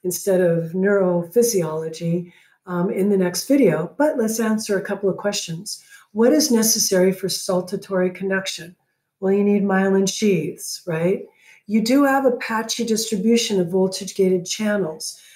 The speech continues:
They are only present in some areas, which means we only need sodium potassium pumps in those same areas.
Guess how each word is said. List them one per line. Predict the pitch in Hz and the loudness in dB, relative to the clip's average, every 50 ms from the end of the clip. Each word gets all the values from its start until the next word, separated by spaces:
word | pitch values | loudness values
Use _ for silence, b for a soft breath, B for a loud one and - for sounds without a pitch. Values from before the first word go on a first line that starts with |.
| B _ | B _
They | - 220 | 4 4
are | 214 214 208 - | 6 6 4 4
only | 208 208 220 226 226 226 220 226 | 2 2 4 4 4 4 2 0
present | - - 240 240 226 220 226 208 - | -2 -2 0 0 2 0 0 0 0
in | 190 190 185 | 0 0 -2
some | - - 202 190 190 196 | -2 -4 -2 -2 0 0
areas, | 208 240 233 202 170 160 160 165 170 170 b b b b b b | 0 2 2 2 2 2 2 0 0 -2 b b b b b b
which | 214 196 - 226 | -6 -4 0 0
means | 220 214 208 180 185 | 2 2 2 2 0
we | 214 214 208 208 208 | 0 0 0 0 -2
only | 214 226 233 233 233 233 | 0 2 4 4 4 4
need | 214 202 196 190 190 190 170 - _ _ _ _ | 2 2 2 2 2 0 -2 -6 _ _ _ _
sodium | - - - 220 214 214 214 208 196 | -16 -6 -2 0 2 2 2 0 -2
potassium | - 196 185 - - 208 185 175 - - 196 185 - | -4 -10 -12 -10 -8 -6 -6 -6 -4 -4 -4 -4 -4
pumps | - - 226 208 196 - - | -6 -6 -4 -4 -2 -4 -6
in | - - 208 196 208 208 196 | -8 -4 -2 0 2 2 2
those | 190 185 185 185 185 - | 2 0 2 0 0 0
same | - 190 180 185 185 190 | 0 0 2 2 2 0
areas. | 190 - 180 180 180 170 165 151 151 - - - - - - | 0 -2 -4 -2 -2 -2 -2 -4 -6 -10 -12 -14 -14 -14 -14